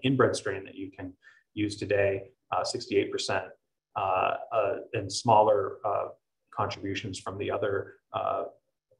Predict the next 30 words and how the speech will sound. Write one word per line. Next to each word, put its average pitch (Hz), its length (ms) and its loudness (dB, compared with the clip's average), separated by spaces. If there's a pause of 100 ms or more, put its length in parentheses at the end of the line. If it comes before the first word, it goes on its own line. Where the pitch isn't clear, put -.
(360)
from 104 120 -4
the 98 100 2
other 98 160 0
subspecies. 104 800 -2 (200)
But - 80 4
what's - 120 4
interesting 214 420 4
is 110 140 0
that 98 180 2
the 104 80 0
musculus 113 520 4
subspecies, 107 720 0
even 117 160 -2
though 107 180 0
it's, - 200 -8
uh, 101 220 -2 (400)
uh, 101 160 2
quite 120 420 4 (220)
close - 760 6
in 107 120 -6
terms 101 320 -4
of 95 100 -6
its, - 240 -8
uh, - 120 0 (100)
physical 101 600 0
location 98 640 -2
to 101 180 -6
the, 101 240 -2
uh, - 840 -8
uh, 92 360 2